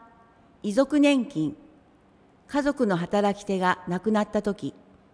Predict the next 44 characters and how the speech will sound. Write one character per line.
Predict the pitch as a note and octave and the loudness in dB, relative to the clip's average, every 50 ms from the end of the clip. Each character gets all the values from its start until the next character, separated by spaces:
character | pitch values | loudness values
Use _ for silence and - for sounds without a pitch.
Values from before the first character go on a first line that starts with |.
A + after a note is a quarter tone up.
| _ _ _ _ _ _ _ _ _ _ _ _ _ _ _ _ _ _ _ _ _ _ _ _ _ - _ _ _ _ _ _ | _ _ _ _ _ _ _ _ _ _ _ _ _ _ _ _ _ _ _ _ _ _ _ _ _ -20 _ _ _ _ _ _
必 | - - - - C4+ | -20 -20 -8 -2 2
要 | C#4 C#4+ C#4+ D4 | 4 4 6 6
な | C#4 C#4+ C#4+ | 6 4 4
手 | C#4+ C4+ C4 | 2 0 -2
続 | C4+ B3+ B3+ C#4 | -2 -2 -4 -4
き | - - G3 F3+ | -2 0 2 2
を | E3 D#3+ | 2 2
行 | D#3 - F#3+ F3+ | 2 0 0 0
わ | F3+ F3+ F3+ F3+ F3 | 2 2 2 0 0
ず、 | E3 F3+ F#3 - - - - - - - | 0 -2 -4 -4 -6 -12 -20 -20 -20 -8
保 | - A3+ A#3 | -4 -4 0
険 | - C4+ C4+ C4+ C4+ B3+ | 2 4 4 4 4 4
料 | A#3 G#3+ F#3+ F#3 | 4 4 4 4
を | E3+ D#3 D#3+ D#3+ D#3 - - | 2 2 2 0 -2 -4 -4
未 | F3+ G3 G#3+ | -2 2 4
納 | A#3+ B3 B3+ B3+ | 4 4 4 4
の | B3 B3 | 4 4
ま | A#3+ A#3 A#3 | 4 2 4
ま | A#3+ A#3+ A#3+ | 2 2 0
放 | G#3 G#3+ A3+ | 2 2 2
置 | A3+ A3 - G3+ | 2 0 -2 -6
す | F3+ - G3+ | -8 -4 -4
る | G3+ G3+ | -2 -2
と、 | G3 G3+ G3 G3 F#3+ - - - - - - - - - - - | 0 0 0 0 0 -2 -6 -16 -20 -20 -20 -20 -20 -20 -12 -4
年 | - A3 A#3 B3+ B3+ | -2 2 2 2 2
金 | B3 - A#3+ B3 B3 | 2 0 0 0 2
が | A3+ A#3 A#3 A3+ - | 2 2 2 2 0
受 | - G3 - B3+ | -2 -2 -2 0
け | B3+ | 0
取 | - C#4+ D4 | 2 2 4
れ | D4 | 4
な | D4 D4+ D4 | 4 4 4
い | C#4 | 2
場 | F#3 F3 E3+ F3 F#3+ | 2 2 4 4 4
合 | G3 G3 | 2 2
が | F#3 G3+ G3 | 2 2 0
あ | F#3+ | 0
り | F#3+ G3 | 0 0
ま | F#3+ F#3+ G3 | 0 0 -2
す。 | G3+ - - - - - - _ _ _ _ _ - _ _ _ _ _ _ _ _ _ _ _ | -2 -6 -12 -20 -20 -20 -20 _ _ _ _ _ -20 _ _ _ _ _ _ _ _ _ _ _
経 | - B3 B3 B3+ B3+ | 0 2 4 4 4
済 | A3 B3+ B3 B3+ B3 | 4 4 2 2 2
的 | B3+ B3 B3 - A#3+ A#3+ | 0 -2 -2 0 0 0
に | A#3+ A#3 A#3 | 2 0 0